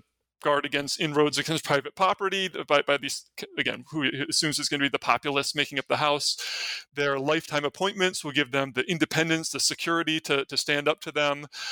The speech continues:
Um, and so this, you know,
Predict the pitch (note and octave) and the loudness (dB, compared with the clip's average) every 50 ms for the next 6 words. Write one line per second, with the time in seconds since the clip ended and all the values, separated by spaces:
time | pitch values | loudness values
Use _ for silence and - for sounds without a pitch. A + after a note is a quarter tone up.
0 | - - - _ - C#3+ C3 B2 A#2+ A#2 A#2 G#2+ _ _ _ _ _ _ - - | -10 -12 -12 _ 0 2 2 2 2 0 -6 -14 _ _ _ _ _ _ -20 -20
1 | _ _ _ _ _ - - - - - - - - - - - _ _ - G#3+ | _ _ _ _ _ -6 -4 -4 -6 -12 -12 -10 -10 -12 -12 -16 _ _ -2 0
2 | G#3+ - C4 - D4 D4+ D4+ - - - - - B3 C4 A3 G3 | 0 0 -2 0 0 0 2 4 2 2 0 -2 -2 2 2 2